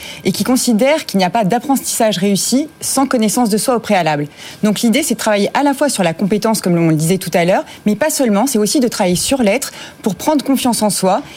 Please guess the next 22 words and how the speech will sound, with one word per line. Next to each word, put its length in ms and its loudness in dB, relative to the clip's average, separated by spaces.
et 120 2
puis 260 0
oser, 580 0
euh, 200 2
faire 240 -2
sauter 340 0
toutes 200 -2
ces 100 0
croyances 380 0
limitantes 340 2
qui 140 0
nous 260 2
empêchent 500 0
d'oser, 340 0
qui 120 -2
nous 140 2
empêchent 440 0
d'agir, 520 0
qui 60 -4
nous 100 2
empêchent 240 0
d'entreprendre. 560 0